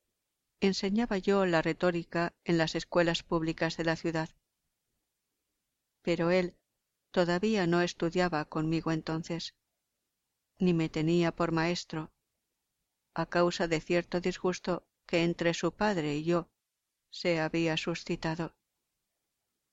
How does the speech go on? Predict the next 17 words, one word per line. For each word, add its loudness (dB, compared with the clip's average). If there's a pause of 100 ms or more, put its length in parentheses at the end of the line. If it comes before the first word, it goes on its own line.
(1600)
La 2
noticia 2
que -2
yo 2
tenía 2
de -4
su -2
funesta 0
pasión 0
por -2
aquellos 0
juegos -2 (720)
me 4
afligía -2
gravemente, -4 (1400)
por -4
parecerme 0